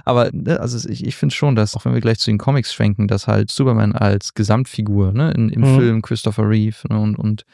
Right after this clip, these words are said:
Speaker 1: jetzt halt vielleicht wieder, dass es halt immer schon gigantisch ist, ne? Und auch als oft ja auch als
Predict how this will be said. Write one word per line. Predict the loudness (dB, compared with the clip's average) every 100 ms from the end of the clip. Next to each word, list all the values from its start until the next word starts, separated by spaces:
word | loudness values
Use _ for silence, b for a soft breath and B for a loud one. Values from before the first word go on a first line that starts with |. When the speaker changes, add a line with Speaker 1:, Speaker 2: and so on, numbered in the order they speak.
| b b
Speaker 1:
jetzt | -2 0
halt | -2
vielleicht | 0 -2 0 0
wieder, | 0 0 -4 b b b b -20 -16
dass | -12 -6
es | -4 -2
halt | -4 -4 -6
immer | -2 0
schon | 0 0 2 2 0 -2
gigantisch | -2 -2 -2 -4 -8 -8 -16 _
ist, | -2 -2 0
ne? | 0 2
Und | 2
auch | 0 0
als | -2
oft | -2 -2
ja | 0
auch | 0 0
als | 0 0 -2 -6